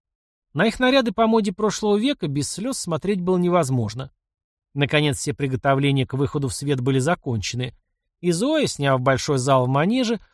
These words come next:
устроила очередной светский прием, где и представила девушек. Для Гриши все эти события пролетели незаметно.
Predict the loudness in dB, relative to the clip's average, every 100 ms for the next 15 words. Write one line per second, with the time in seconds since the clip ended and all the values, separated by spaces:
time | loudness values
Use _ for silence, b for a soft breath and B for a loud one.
0 | _ -12 -6 -2 0 0 0 0 0 -2
1 | -4 -4 -6 -6 -8 -2 0 2 0 -2
2 | -6 -2 -2 -2 -8 -6 0 0 0 -2
3 | -4 -6 -10 -12 _ _ _ _ _ _
4 | _ _ _ _ _ _ _ _ -2 0
5 | 2 2 0 -4 -6 -6 -4 -2 -2 -2
6 | -2 -4 -2 0 0 0 0 0 2 0
7 | 0 -4 -10 -16